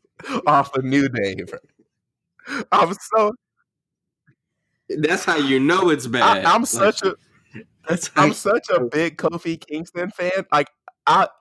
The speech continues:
Speaker 1: y'all know, I, I ride with Kofi anytime. This is the one time I was like, "They better lose them belts, bro." I'm so glad they lost
Speaker 2: How
Speaker 1: them.
Speaker 2: long?
Speaker 1: They'll have a
Speaker 2: <laughs>
Speaker 1: match
Speaker 2: I was about to
Speaker 1: week.
Speaker 2: say, how long does the Hurt Business keep the belts?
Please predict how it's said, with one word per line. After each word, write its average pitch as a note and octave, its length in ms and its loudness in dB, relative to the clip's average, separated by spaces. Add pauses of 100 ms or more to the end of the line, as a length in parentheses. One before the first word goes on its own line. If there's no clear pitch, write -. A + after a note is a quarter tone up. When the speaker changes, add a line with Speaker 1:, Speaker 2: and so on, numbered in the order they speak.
Speaker 1:
y'all D3+ 260 2
know, A#2 240 4 (460)
I, F3+ 140 2 (500)
I D#3+ 120 4
ride D3+ 220 4
with C3 120 0
Kofi A#2+ 420 -4
anytime. A2 540 -4
This F#3 200 4
is D#3+ 60 -4
the C#3 100 2
one B2+ 180 4
time B2 200 2
I A#2+ 120 4
was B2 80 0
like, F#2+ 200 -4
"They A2+ 120 -2
better G2+ 360 0
lose F2 220 -6
them E2 180 -12
belts, D#2 280 -16
bro." - 180 -20 (2250)
I'm C#3 200 0
so D3 300 0
glad G2+ 320 0
they F#2 120 -4
lost F2 280 -8
Speaker 2:
How C#3+ 180 0
Speaker 1:
them. D3+ 100 2
Speaker 2:
long? C3 220 -2 (800)
Speaker 1:
They'll D#3 180 4
have F3+ 180 2
a D#3 60 6
Speaker 2:
<laughs> C#3 60 0
Speaker 1:
match D#3 180 4
Speaker 2:
I - 120 2
was - 40 0
about A#3 180 2
to A3 80 2
Speaker 1:
week. G3+ 120 0
Speaker 2:
say, - 160 0
how B3+ 200 0
long A#3 260 0
does G3 200 0
the F3+ 100 0
Hurt F3 280 0
Business E3 320 -2
keep D#3+ 300 -2
the B2+ 60 -8
belts? C3 600 -4